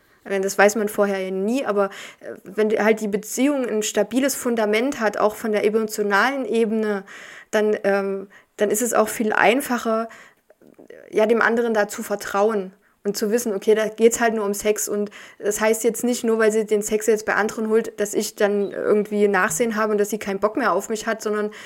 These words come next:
ähm, ich geb ihr halt, äh, beim Sex die und die Sachen, andere können halt das geben, aber das, äh, soll ja kein Nachteil sein, so wie du gesagt hast.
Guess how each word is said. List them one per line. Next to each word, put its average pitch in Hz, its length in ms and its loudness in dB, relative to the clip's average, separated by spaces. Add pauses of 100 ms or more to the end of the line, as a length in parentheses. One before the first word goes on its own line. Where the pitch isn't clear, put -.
(240)
ähm, 208 360 0
ich - 180 -2
geb 254 200 0
ihr 226 200 0
halt, 214 340 6
äh, 196 280 -2 (280)
beim 208 200 2
Sex 208 340 -2
die 269 160 0
und 302 140 2
die 269 100 2
Sachen, 254 380 -2
andere 214 320 -2
können 214 360 -2
halt 190 160 -2
das 240 220 -2
geben, 233 420 -2
aber 202 160 -4
das, 208 200 -4
äh, - 160 -10 (140)
soll 208 180 -2
ja 208 140 2
kein 208 200 -4
Nachteil 208 400 0
sein, 190 220 -2
so 190 100 -6
wie 190 80 -4
du 196 140 -4
gesagt 185 460 -6
hast. 180 220 -12